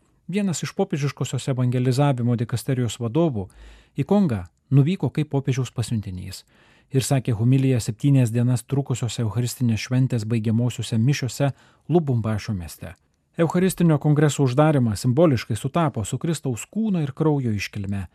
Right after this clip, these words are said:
sekmadienį minėta visoje bažnyčioje. Dievo žodis tapo kūnu Jėzuje ir apsigyveno tarp mūsų. Jis,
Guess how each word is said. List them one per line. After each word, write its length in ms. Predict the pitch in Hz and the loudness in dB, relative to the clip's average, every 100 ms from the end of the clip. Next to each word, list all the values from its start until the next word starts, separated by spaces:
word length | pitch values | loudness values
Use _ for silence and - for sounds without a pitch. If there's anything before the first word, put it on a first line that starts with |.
| _ _ | _ _
sekmadienį 600 | - 170 175 151 127 123 | -6 -2 0 0 2 2
minėta 480 | 120 120 127 110 107 | 4 2 2 0 -4
visoje 320 | 101 - 110 | -6 -4 -2
bažnyčioje. 640 | 104 104 110 98 - 95 87 _ _ _ _ _ _ _ _ 151 | -2 -2 -2 -4 -6 -14 -16 _ _ _ _ _ _ _ _ -2
Dievo 260 | 208 190 | 0 2
žodis 360 | 156 196 165 - | 2 0 0 -2
tapo 320 | 165 170 151 | -2 0 -2
kūnu 560 | - - 208 202 185 165 _ _ _ - | -2 0 2 4 2 0 _ _ _ 0
Jėzuje 540 | 135 110 - 98 107 - 139 | 4 2 0 -12 -16 -6 -2
ir 80 | 143 | 0
apsigyveno 540 | - 147 143 151 151 | 0 -2 0 0 0
tarp 240 | 143 135 - | 0 -2 2
mūsų. 380 | 131 95 - 107 | 2 2 -6 -8
Jis, 460 | 110 151 131 - | 0 2 2 -4